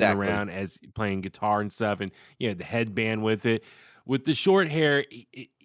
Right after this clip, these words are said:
Speaker 2: it makes him look a little more average looking, I guess you could say, a little
Speaker 1: Mm-hmm.
Speaker 2: more generic. So that's, I mean, you know, he has a great look and everything, and I hope at one point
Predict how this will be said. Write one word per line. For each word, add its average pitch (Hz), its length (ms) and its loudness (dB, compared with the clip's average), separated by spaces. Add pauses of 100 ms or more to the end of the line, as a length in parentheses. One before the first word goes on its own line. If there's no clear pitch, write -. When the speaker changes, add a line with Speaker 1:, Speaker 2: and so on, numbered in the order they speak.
Speaker 2:
it 131 100 -6
makes 135 400 -2
him 123 240 -2
look 113 460 -4
a 113 40 -6
little 107 300 -2
more 101 360 -4 (320)
average 127 640 -4
looking, 208 680 -4
I 202 100 -6
guess 202 260 -2
you 214 80 -4
could 208 120 -4
say, 208 280 0
a 190 80 4
little 156 160 2
Speaker 1:
Mm-hmm. 160 40 2
Speaker 2:
more 151 140 4
generic. 123 720 0
So 147 160 0
that's, 160 320 0 (840)
I 151 140 -6
mean, 160 240 -2
you 165 120 -2
know, 160 60 0
he 147 160 -4
has 185 120 0
a 156 60 0
great 131 300 -2
look 131 500 -4
and 151 100 2
everything, 123 300 0
and 208 100 -4
I 269 60 0
hope 233 240 0
at 135 160 -6
one 120 320 0
point 107 480 -2